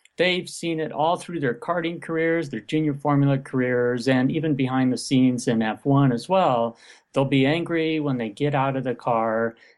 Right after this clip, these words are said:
maybe rightly so, but often, more often than not, not so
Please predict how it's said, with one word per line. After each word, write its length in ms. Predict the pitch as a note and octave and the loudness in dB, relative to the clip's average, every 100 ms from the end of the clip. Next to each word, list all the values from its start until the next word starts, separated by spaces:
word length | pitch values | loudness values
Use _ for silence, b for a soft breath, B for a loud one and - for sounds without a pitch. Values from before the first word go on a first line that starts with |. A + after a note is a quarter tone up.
| _ | _
maybe 240 | G#3 F3+ D#3+ | -6 -4 0
rightly 400 | C#3 E3 F3 D3+ | 2 0 0 -6
so, 420 | C#3+ D3+ D3 D#3 | -2 0 2 2
but 240 | C3+ D#3+ - - | 0 -4 -6 -16
often, 560 | D3 D#3 D3 D3 C#3+ C#3+ | -6 -6 -2 -2 -2 -4
more 200 | D3 C#3 | 0 2
often 260 | C3+ C3+ A#2+ | 0 -2 -2
than 140 | A2+ | -2
not, 320 | A#2+ A#2+ B2 - _ _ _ | 0 0 -2 -6 _ _ _
not 420 | E3 D3+ F3 D3 - _ _ | -10 -4 -2 -2 -8 _ _
so 540 | - - C3+ A2+ G#2+ | -20 -6 0 0 -2